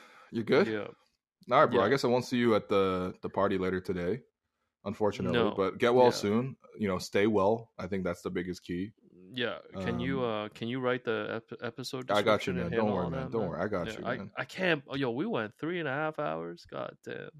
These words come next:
Speaker 1: Yeah.
Speaker 2: No, this
Speaker 1: But
Speaker 2: is
Speaker 1: we're
Speaker 2: some,
Speaker 1: making
Speaker 2: like,
Speaker 1: good progress, though. We're gonna come back to eventually just doing an hour pod,
Speaker 2: this
Speaker 1: like
Speaker 2: is
Speaker 1: we're
Speaker 2: some
Speaker 1: supposed to.
Speaker 2: addicted to content type. No, this is what I'm saying, man. Like,
Speaker 1: No,
Speaker 2: I've
Speaker 1: this is
Speaker 2: always
Speaker 1: some
Speaker 2: said
Speaker 1: Narcissus looking himself in the mirror kind of,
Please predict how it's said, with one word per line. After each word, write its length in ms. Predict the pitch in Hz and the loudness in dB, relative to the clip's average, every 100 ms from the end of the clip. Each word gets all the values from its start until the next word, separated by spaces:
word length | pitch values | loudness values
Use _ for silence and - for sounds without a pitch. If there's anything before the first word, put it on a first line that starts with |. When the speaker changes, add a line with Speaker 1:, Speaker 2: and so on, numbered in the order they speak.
| - _ _ 90 | -20 _ _ -6
Speaker 1:
Yeah. 220 | 85 220 - - _ _ _ _ - | -4 -4 -8 -20 _ _ _ _ 0
Speaker 2:
No, 100 | 143 | 2
this 160 | 185 | 8
Speaker 1:
But 60 | 135 | 10
Speaker 2:
is 60 | 143 | 12
Speaker 1:
we're 60 | |
Speaker 2:
some, 40 | - 180 | 12 10
Speaker 1:
making 160 | 135 | 8
Speaker 2:
like, 80 | 135 | 8
Speaker 1:
good 100 | 139 | 8
progress, 440 | 127 131 117 92 | 10 10 10 4
though. 120 | - 90 | 2 0
We're 120 | 104 | 4
gonna 140 | 135 | 4
come 140 | 143 127 | 4 8
back 180 | 123 120 | 8 8
to 80 | |
eventually 340 | 113 104 - 98 | 6 4 2 -2
just 160 | 98 | -2
doing 180 | 104 101 | -2 -2
an 100 | 92 | 0
hour 200 | 87 85 | -2 -4
pod, 300 | 85 78 82 - _ | -4 -6 -6 -12 _
Speaker 2:
this 200 | - 202 | -2 0
Speaker 1:
like 80 | 311 | 2
Speaker 2:
is 20 | |
Speaker 1:
we're 40 | 311 | 4
Speaker 2:
some 140 | 254 | 4
Speaker 1:
supposed 240 | 131 85 - | 4 2 4
to. 60 | |
Speaker 2:
addicted 300 | 131 - 131 | 4 4 2
to 100 | 117 | 2
content 600 | - 110 107 104 95 90 | -2 0 -2 -4 -10 -12
type. 240 | - 92 90 _ - - | -14 -14 -14 _ -20 -6
No, 180 | 180 180 | 0 2
this 160 | 220 | 2
is 40 | 285 | 4
what 120 | 349 | 4
I'm 120 | 320 220 | 4 4
saying, 340 | 214 214 190 | 2 4 2
man. 380 | 135 131 135 139 | 0 0 -2 -2
Like, 140 | 143 | 4
Speaker 1:
No, 80 | 139 | 6
Speaker 2:
I've 80 | 110 | 8
Speaker 1:
this 80 | 226 | 6
is 60 | |
Speaker 2:
always 100 | 233 | 6
Speaker 1:
some 100 | 220 185 | 6 8
Speaker 2:
said 40 | |
Speaker 1:
Narcissus 560 | 135 - 127 143 123 120 | 6 6 2 4 4 4
looking 220 | 117 113 | 4 4
himself 380 | 104 95 101 98 | 2 2 2 2
in 60 | 92 | 0
the 60 | |
mirror 280 | 87 90 80 | 0 -2 -4
kind 140 | - 90 | -6 -6
of, 140 | 87 | -6